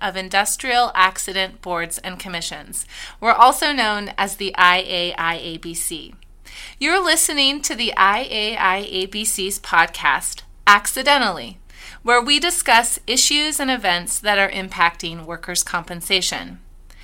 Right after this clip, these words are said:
During Accidentally, I ask thought-provoking questions, raise awareness of emerging issues, and offer insights on workers' compensation.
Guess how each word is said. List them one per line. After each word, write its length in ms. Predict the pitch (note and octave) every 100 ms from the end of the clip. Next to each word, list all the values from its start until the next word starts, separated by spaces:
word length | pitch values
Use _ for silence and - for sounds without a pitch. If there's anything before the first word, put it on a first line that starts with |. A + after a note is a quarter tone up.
| - - -
During 380 | A#3 D4 D#4+ F#4+
Accidentally, 1040 | F4+ D4+ - E4 A#3+ G#3+ G#3+ A3+ A3+ A#3 A#3 -
I 120 | A3
ask 300 | G#3+ G3+ -
thought-provoking 800 | G3 F#3 - C4 B3 B3 C4+ B3+
questions, 840 | - G#3 - - G#3+ G#3+ A3 - - - -
raise 360 | A3+ B3 D4+
awareness 640 | F4+ C#4+ A3 G#3+ A3 B3 -
of 140 | G3
emerging 400 | F#3+ F#3+ G3+ G#3+
issues, 500 | G3+ - F#3 F#3+ -
and 220 | - A3
offer 360 | - B3+ C#4 E4
insights 680 | - C#4 C#4+ A3+ F#3+ F#3 -
on 200 | G#3 G3+
workers' 360 | F#3 F#3+ F#3+
compensation. 960 | - F3+ F3+ F3+ F3+ F3 - D#3 D3